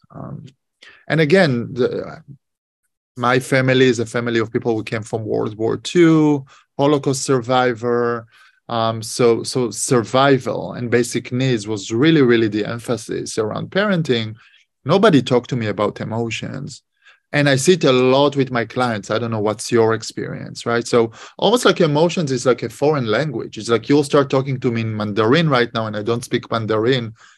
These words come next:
And I'll be like, "What is she saying?" Um, for many of my clients,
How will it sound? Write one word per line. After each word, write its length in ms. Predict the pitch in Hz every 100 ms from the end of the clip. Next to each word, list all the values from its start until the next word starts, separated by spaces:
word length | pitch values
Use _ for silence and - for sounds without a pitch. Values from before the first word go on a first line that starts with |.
| _ -
And 100 | 120
I'll 120 | 113
be 100 | 120
like, 180 | 120 110
"What 200 | 117 139
is 60 | 135
she 180 | -
saying?" 640 | - - 143 131 107 135 139 _ _ _ _ _ -
Um, 320 | 117 113 110
for 260 | - - 131
many 200 | 135 180
of 140 | 175
my 100 | 170
clients, 440 | - 170 151 -